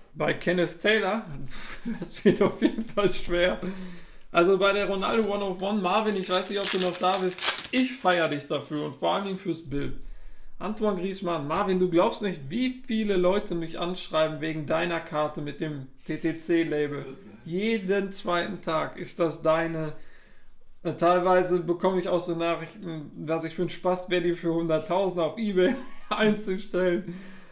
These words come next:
Speaker 1: Ah, schön. Kevin De Bruyne, Nicolo Zaniolo und natürlich, wenn Kenneth Taylor schon da ist, dann darf einer nicht fehlen.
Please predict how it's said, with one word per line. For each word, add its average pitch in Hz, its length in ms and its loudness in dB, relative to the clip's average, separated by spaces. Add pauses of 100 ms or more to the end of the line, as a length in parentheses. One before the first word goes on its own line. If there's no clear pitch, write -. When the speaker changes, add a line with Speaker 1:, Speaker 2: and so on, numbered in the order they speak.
(480)
Speaker 1:
Ah, 185 480 0
schön. 165 420 4 (140)
Kevin 202 320 2
De 190 120 2
Bruyne, 170 500 2 (720)
Nicolo 208 800 2
Zaniolo 180 960 2
und 175 280 4
natürlich, 175 720 2
wenn 160 220 -4
Kenneth 233 460 0
Taylor 233 360 2
schon 160 280 -6
da 156 220 2
ist, 139 160 -8
dann 160 220 0
darf 156 320 2
einer 156 300 -2
nicht 147 240 -8
fehlen. 147 280 -2